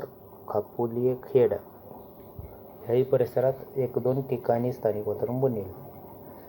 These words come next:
चिपळूण, सातारा म्हणजे महाबळेश्वर, कराड, कडूच, विटा याही परिसरात एक दोन ठिकाणी स्थानिक वातावरण बनण्याची शक्यता वाटत आहे.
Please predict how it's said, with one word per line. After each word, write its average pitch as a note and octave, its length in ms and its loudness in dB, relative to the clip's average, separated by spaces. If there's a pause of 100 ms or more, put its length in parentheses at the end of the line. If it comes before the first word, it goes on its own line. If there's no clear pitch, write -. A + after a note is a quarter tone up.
(320)
चिपळूण, B2 440 4
सातारा A#2 840 4
म्हणजे B2 220 -4
महाबळेश्वर, A2+ 640 2
कराड, A2+ 480 4 (460)
कडूच, G#2+ 400 0 (1120)
विटा A#2+ 520 6
याही A#2 220 2
परिसरात A#2 440 -2
एक A2+ 120 2 (100)
दोन A2+ 140 -4
ठिकाणी B2 400 -4 (360)
स्थानिक G#2+ 400 -4
वातावरण G#2+ 300 0
बनण्याची G2+ 360 -4
शक्यता A#2+ 760 2
वाटत A2+ 300 0
आहे. - 220 -14